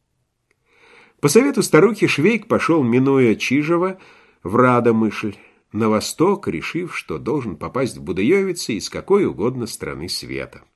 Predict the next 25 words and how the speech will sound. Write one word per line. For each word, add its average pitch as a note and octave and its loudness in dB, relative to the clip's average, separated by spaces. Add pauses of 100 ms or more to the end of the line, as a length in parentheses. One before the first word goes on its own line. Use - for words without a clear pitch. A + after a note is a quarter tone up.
(800)
Из D3 4
Мальчина G3 4
попутчиком G2+ -2
у - -2
него B2 2
оказался B2 -2
старик-гармонист. G#2+ 0 (280)
Швейк F3 2
подцепил D3 0
его C3 2
в B2 -10
трактире, B2+ 2
когда G2 -4
покупал G#2 -2
себе G#2+ 0
водку A2 0
перед F#2+ -8
тем, F#2 -4
как E2+ -10
отправиться F2+ -6
в D#2 -14
далекий F#2 -4
путь F2+ -12
на F#2+ -4
Радомышль. D#2+ -8